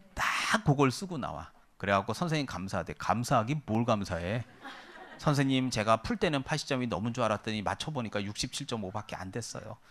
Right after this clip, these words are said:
저는 왜 그럴까요?" 이래서 그러시는 거야. 뭔가 알고는 있는데 정확하게 알지를 못하는 거야. 그래서 일월 달부터도요, 다시 한번 얘기하지만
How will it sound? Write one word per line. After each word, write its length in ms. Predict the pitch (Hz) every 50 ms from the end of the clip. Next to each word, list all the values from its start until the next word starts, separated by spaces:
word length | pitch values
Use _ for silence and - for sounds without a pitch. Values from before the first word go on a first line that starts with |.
| - -
저는 240 | - - 120 123 120
왜 120 | 104 95 104
그럴까요?" 500 | 120 135 127 110 - - 73 82 80 - -
이래서 380 | 156 156 175 220 220 220 175
그러시는 440 | 127 - - 85 - - - - -
거야. 100 | - - - - _ _ _ - - - - - - - -
뭔가 440 | - 135 - 214 226 247 202 - - 107
알고는 500 | 113 135 170 202 190 233 247 247 247 226
있는데 500 | 196 190 190 196 196 277 254 135 90 - - - -
정확하게 680 | - - - - - - - - - - - 330 330
알지를 320 | 247 120 117 123 139 135 143
못하는 420 | 123 90 85 - 92 85 80 78
거야. 240 | 73 80 82 80 - - - _ - - _ _ _ _ _ _ _
그래서 220 | - - 90 98 104 98
일월 220 | 101 151 160 160 151
달부터도요, 760 | - 143 123 120 117 - 110 95 107 127 160 175 135 95 - - - - -
다시 240 | - 110 107 - 131
한번 220 | 123 120 120 113
얘기하지만 680 | 101 98 98 101 98 92 104 98 92 95 113 143 180 202